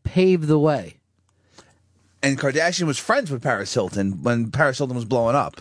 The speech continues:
Speaker 2: They partied together.
Speaker 1: You know more about this than anyone I've ever met before.
Speaker 2: That's right, yeah.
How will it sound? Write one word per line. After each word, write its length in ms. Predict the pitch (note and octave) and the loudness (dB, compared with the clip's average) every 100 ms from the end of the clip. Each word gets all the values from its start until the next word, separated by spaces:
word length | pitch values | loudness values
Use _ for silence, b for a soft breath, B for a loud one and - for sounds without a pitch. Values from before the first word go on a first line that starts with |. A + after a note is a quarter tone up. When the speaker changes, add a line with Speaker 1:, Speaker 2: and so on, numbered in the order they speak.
| - | -4
Speaker 2:
They 120 | A2+ | -4
partied 340 | A#2 C#3+ C#3+ | 0 0 0
together. 400 | E2+ D2 C#2+ D2 - | -6 -6 -6 -8 -2
Speaker 1:
You 460 | F3 G3+ C#4+ D4+ | 2 6 6 6
know 220 | C4+ B3+ A3 | 6 4 4
more 360 | G#3+ A#3 B3 | 2 4 4
about 440 | A#3 F3+ G3 F3 C#3+ | 0 0 2 0 0
this 260 | E3+ C3 | -2 0
than 160 | F3 E3+ | 0 2
anyone 320 | E3 E3 D#3 | 2 2 2
I've 140 | D3+ D3+ | 2 2
ever 180 | C#3+ | 2
met 220 | C#3 C#3 - | 2 2 0
before. 200 | G#2+ G#2 | -4 -4
Speaker 2:
That's 140 | - | 0
right, 260 | B2 A2 E2+ | 0 0 0
yeah. 300 | A#2 G#2 | 0 0